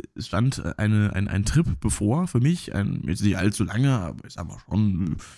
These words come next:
für den alltäglichen Gebrauch ein etwas längerer Trip. Äh, nämlich bin ich nach Frankfurt am Main gefahren. Gute Stunde fünfzehn Fahrzeit. Natürlich beim Montagmorgenverkehr, der recht gnädig war tatsächlich. Also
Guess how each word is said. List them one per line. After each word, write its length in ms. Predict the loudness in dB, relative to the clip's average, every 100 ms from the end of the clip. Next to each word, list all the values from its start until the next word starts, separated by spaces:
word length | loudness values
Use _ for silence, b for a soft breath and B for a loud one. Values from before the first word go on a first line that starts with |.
| B
für 160 | _ -2
den 100 | 0
alltäglichen 540 | 0 4 4 6 4
Gebrauch 420 | 4 2 2 2 2
ein 60 |
etwas 220 | -2 -4
längerer 320 | -2 2 2 2
Trip. 320 | 0 0 0 B B B B
Äh, 100 | -2
nämlich 320 | 4 6 6 6
bin 100 | 2
ich 160 | 4
nach 160 | 2 0
Frankfurt 720 | -4 -2 0 2 4 2 2
am 240 | 2 2 2
Main 300 | 2 2 4
gefahren. 720 | 2 -2 -6 -8 -10 -16 -20 _ _ _ _
Gute 320 | 4 6 6
Stunde 440 | 6 4 4 6 4
fünfzehn 500 | 0 0 -2 -2 -2
Fahrzeit. 720 | -2 -2 0 2 4 2 0 b b b
Natürlich 260 | _ 0 0
beim 140 | 0
Montagmorgenverkehr, 1000 | 2 4 2 0 0 2 2 0 0 2
der 240 | 4 0 2
recht 240 | 0 2
gnädig 400 | 2 4 2 0
war 100 | -2
tatsächlich. 460 | -2 -2 -4 -2 0
Also 180 | 0